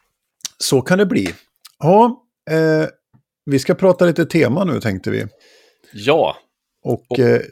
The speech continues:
Speaker 1: temat är ju att, eh, den tjugoåttonde februari så släpptes, eh, den tredje expansionen till världens bästa spel,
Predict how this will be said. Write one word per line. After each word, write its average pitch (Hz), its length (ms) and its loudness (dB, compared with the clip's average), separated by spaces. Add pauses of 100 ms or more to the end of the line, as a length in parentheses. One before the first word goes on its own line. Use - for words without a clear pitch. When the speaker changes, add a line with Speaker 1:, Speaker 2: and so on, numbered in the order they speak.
(140)
Speaker 1:
temat 143 580 -2 (120)
är 131 280 4
ju 127 540 2 (540)
att, - 420 -12
eh, 113 520 4 (120)
den 127 240 2
tjugoåttonde 131 500 0
februari 139 680 2 (140)
så 123 220 -2
släpptes, - 880 -2
eh, 107 380 0 (920)
den 107 280 -4
tredje 147 640 2
expansionen 127 920 -4 (100)
till 107 460 -2 (160)
världens 117 1080 0 (280)
bästa 107 360 -2
spel, 139 440 -6